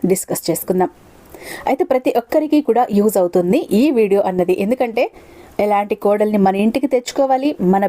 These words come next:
పిల్లల్లో ఎలాంటి లక్షణాలు ఉన్నాయి, మన భార్యలో ఎలాంటి లక్షణాలు ఉన్నాయి, ప్రతి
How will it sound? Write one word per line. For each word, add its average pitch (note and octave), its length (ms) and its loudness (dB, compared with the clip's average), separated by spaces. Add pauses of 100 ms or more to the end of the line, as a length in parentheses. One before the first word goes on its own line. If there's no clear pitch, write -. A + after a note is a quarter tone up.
పిల్లల్లో G3+ 360 0 (120)
ఎలాంటి G#3+ 340 0
లక్షణాలు B3+ 480 0
ఉన్నాయి, C4+ 280 0
మన F#3+ 100 2 (100)
భార్యలో G3 420 0 (140)
ఎలాంటి A3 320 0
లక్షణాలు A#3+ 400 0
ఉన్నాయి, C#4 180 0 (100)
ప్రతి C#4+ 200 0